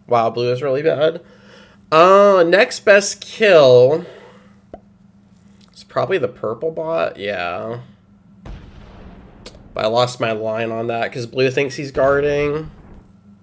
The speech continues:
Uh, if he hits more, yeah, red might kill purple now. Uh, orange is stuck on five, but I don't have a line.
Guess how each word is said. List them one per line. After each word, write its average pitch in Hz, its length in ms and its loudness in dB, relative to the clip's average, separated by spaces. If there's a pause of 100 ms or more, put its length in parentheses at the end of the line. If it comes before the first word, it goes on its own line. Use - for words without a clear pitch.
(1900)
Uh, 57 1300 -12
if 131 100 -10
he 139 100 -8
hits 139 260 -6
more, 120 500 2
yeah, 113 640 0
red 131 200 2
might 117 200 -2
kill 104 160 -6
purple 107 400 -8
now. 110 420 -8 (1400)
Uh, 135 360 4
orange 160 380 2
is - 160 -2
stuck 127 320 0
on 117 200 -2
five, 113 920 -4
but 127 120 0
I 123 80 6
don't 127 180 0
have 123 160 -2
a 107 60 -2
line. 107 800 -8